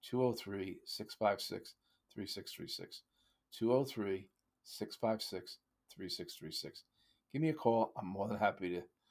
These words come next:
refer you to somebody in your area. Um, answer any questions because, you know, one less headache is, is, is, is really, it makes for a really good day for me. And I enjoy having good days. Well, listen, it's, uh, s-,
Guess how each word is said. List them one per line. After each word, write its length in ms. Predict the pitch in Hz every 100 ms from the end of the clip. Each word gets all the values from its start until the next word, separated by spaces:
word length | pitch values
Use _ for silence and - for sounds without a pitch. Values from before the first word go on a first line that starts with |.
| _ _ -
refer 380 | - - 120
you 120 | 123 123
to 100 | 120
somebody 640 | 123 113 113 110 110 -
in 120 | 90
your 180 | 90 98
area. 440 | 110 113 110 107 - _ _ _ _ _ _ - -
Um, 280 | 90 82 87 _ _ _ _ -
answer 260 | 110 -
any 180 | 120 120
questions 460 | 110 - 87 - 80
because, 380 | 87 92 90 - _ _ _ _ _
you 80 | 107
know, 80 | 98
one 260 | 92 117 127
less 200 | 120 -
headache 460 | 117 113 110 -
is, 140 | - -
is, 160 | - -
is, 200 | - -
is 120 | 92 87 110
really, 160 | - -
it 140 | - 95 - _ _ _ -
makes 260 | 110 113
for 100 | -
a 40 | 90
really 280 | 98 110 104
good 220 | 101 87
day 140 | 98
for 160 | 95 95
me. 260 | 95 92
And 120 | 90 90 - - - - -
I 120 | 226
enjoy 340 | 147 123 120
having 280 | 104 101 87
good 180 | 80 76
days. 300 | 76 65 - _ - - - _
Well, 120 | -
listen, 280 | 135 - 98
it's, 340 | 107 110 - 117
uh, 240 | 110 104
s-, 240 | 95 -